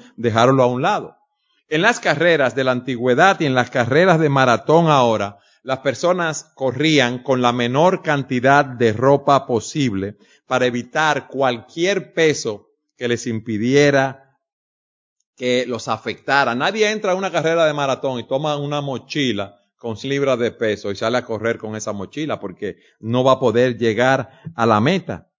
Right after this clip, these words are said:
¿Qué es un peso aquí? Cualquier cosa que impide nuestro progreso en la carrera. La idea que nos da el texto es que un peso no es un pecado en sí mismo,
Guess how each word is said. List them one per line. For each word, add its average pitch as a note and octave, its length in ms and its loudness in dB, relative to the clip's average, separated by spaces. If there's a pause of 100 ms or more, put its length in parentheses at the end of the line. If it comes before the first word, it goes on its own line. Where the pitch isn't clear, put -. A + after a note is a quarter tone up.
(380)
¿Qué C4 140 4
es B3+ 160 2
un D3+ 200 -4
peso B2+ 600 -4
aquí? - 500 -12 (460)
Cualquier F3+ 760 0
cosa F3+ 640 -2
que D3 120 -6
impide C#3 580 -4
nuestro B2+ 380 -4
progreso D3 800 0 (160)
en A#2+ 120 -4
la A#2+ 80 0
carrera. F2 460 -10 (720)
La G3+ 140 2
idea A#3 220 6
que C#4+ 140 -4
nos A3+ 160 -4
da A3+ 100 2
el F#3+ 160 -6
texto D#3 460 -2
es F3 100 -6
que F#3+ 120 -2
un A#3+ 200 -2
peso F3 380 0
no F3 100 2
es G#3 60 4
un A#3 160 2
pecado F#3+ 580 2
en C#3+ 100 0
sí E3+ 200 0
mismo, D3+ 580 -2